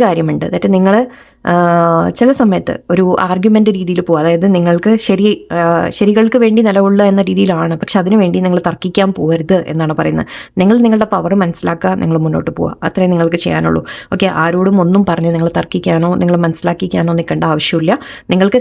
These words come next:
കാര്യങ്ങൾ ഞാൻ റൈറ്റ് ആണ് എന്ന് നിങ്ങൾ മനസ്സിലാക്കി കഴിഞ്ഞാൽ, ഓക്കെ, അവിടെ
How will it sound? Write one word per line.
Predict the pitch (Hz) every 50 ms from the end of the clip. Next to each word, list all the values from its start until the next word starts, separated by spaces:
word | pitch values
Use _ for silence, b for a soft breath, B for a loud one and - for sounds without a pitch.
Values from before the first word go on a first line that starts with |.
| 240
കാര്യങ്ങൾ | 190 185 202 202 202 208 208 208 208 - 175 170
ഞാൻ | 165 180 196 180
റൈറ്റ് | 170 170 185 - - 190 170
ആണ് | 170 170 180 175
എന്ന് | 165 180 180
നിങ്ങൾ | 180 185 202 196 175
മനസ്സിലാക്കി | 160 160 - - 190 196 190 214 202
കഴിഞ്ഞാൽ, | 180 151 151 160 156 143 - B B B B B - 180
ഓക്കെ, | - 196 202 202 - -
അവിടെ | 160 170 170 214 240 240